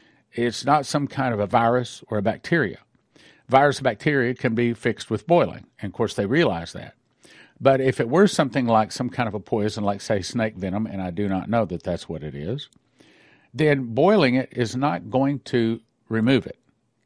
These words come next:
Okay, a poison is different. The only way you can get rid of the poison is to filter it out. Again, I'm not an expert on that, but that is my understanding based upon the information up to this point. The reports were about water systems being poisoned in various places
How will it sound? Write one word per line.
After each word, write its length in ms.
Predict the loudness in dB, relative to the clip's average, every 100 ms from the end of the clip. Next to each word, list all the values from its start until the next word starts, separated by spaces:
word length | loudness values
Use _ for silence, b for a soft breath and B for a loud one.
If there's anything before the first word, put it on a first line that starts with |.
| _ _
Okay, 260 | 0 0 -2
a 120 | -6
poison 460 | -2 0 0 0
is 120 | -2 0
different. 300 | -2 -2 -18 _ b b b b -4
The 100 | 0
only 160 | 2
way 120 | 4 2
you 20 |
can 60 |
get 100 | 2
rid 160 | 0 0
of 60 | 0
the 100 | 0
poison 440 | 0 0 0 -4
is 180 | -4 -4
to 120 | -8
filter 720 | -10 _ 0 0 0 -12 -10
it 160 | -8 -2
out. 300 | -2 -2 -6
Again, 340 | -4 -4 -4
I'm 280 | -6 -6 -6
not 180 | -6 -8
an 60 | -8
expert 340 | -10 -12 -10
on 80 | -6
that, 280 | -6 -8 _ _ _ _
but 220 | -2 -2 2
that 160 | 2
is 140 | 2 0
my 120 | -2
understanding 600 | -2 -4 -2 -2 -4 -4
based 220 | -6 -6
upon 180 | -6 -4
the 60 | -4
information 480 | -6 -6 -8 -6
up 100 | -10
to 60 | -10
this 120 | -12
point. 300 | 0 0 0 _ _ _ _ b b b b b b b
The 80 | 0
reports 460 | 0 6 6 6 4
were 80 | 4
about 180 | 4
water 220 | 4 2 2
systems 480 | 0 0 -2 -2
being 200 | 0 -2
poisoned 580 | -2 4 4 4 -2 -2
in 200 | -2 -4
various 320 | 0 0 0
places 580 | 0 0 0 -4 -6 -8